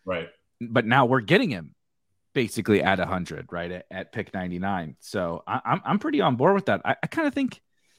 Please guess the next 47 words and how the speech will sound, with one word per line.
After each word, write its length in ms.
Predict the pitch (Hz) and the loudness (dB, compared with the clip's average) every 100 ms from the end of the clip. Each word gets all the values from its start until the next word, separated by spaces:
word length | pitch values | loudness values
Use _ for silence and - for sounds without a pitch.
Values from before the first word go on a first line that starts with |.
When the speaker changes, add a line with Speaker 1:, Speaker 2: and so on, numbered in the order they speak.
| _ _ _ | _ _ _
Speaker 2:
it's 160 | - 135 | -8 -4
a 40 | |
pretty 200 | 247 269 | 4 4
fun, 320 | 226 220 190 - | 6 6 4 0
fun 260 | - 165 156 | 2 2 2
start 260 | 165 139 | 2 2
to 100 | 147 | 2
a 40 | 139 | 0
team. 220 | 180 117 | 0 -2
Obviously, 320 | 110 123 151 | -2 -2 0
we're 60 | 127 | 2
gonna 120 | 127 | 2
have 80 | - | 2
to 40 | |
figure 240 | 131 117 | 0 4
out 140 | 113 - | 4 2
tight 240 | 113 101 | 0 2
end, 180 | 110 131 | 2 4
but 80 | 117 | 4
we 140 | 101 | 4
already 240 | 104 120 110 | 6 4 4
have 240 | 110 92 | 2 0
the, 160 | 92 85 _ _ _ _ _ _ - - | -4 -4 _ _ _ _ _ _ -20 -8
the 100 | 101 | -6
superstar 460 | - 131 127 120 107 | 0 0 2 2 2
quarterback, 440 | 107 101 104 - | 2 4 2 0
so 120 | - | -2
we're 100 | 95 | -4
not 200 | 95 92 | -4 -4
gonna 160 | 104 92 | -6 -6
draft 300 | 95 92 - | -4 -4 -4
another 240 | 95 85 | -6 -6
quarterback. 560 | - 101 95 107 135 - _ - - | -4 -2 0 0 -2 -4 _ -20 -10
Speaker 1:
Right. 200 | 90 82 | -8 0
Speaker 2:
Um, 340 | 104 92 95 | 4 6 4
gotta 200 | 92 113 | 2 2
beef 240 | 104 113 110 | 4 4 4
up 220 | 117 - | 2 2
running 240 | 104 113 | 0 2
back 260 | 120 131 135 | 2 2 2
and 160 | 113 - | -4 -4
figure 280 | 110 101 | -4 0
out, 200 | 98 92 - _ _ _ | 0 0 -4 _ _ _
figure 220 | - 113 | -6 -2
out 260 | 107 98 - | 0 -2 -2
tight 240 | 120 104 | 0 0
end. 240 | 101 139 | 0 -2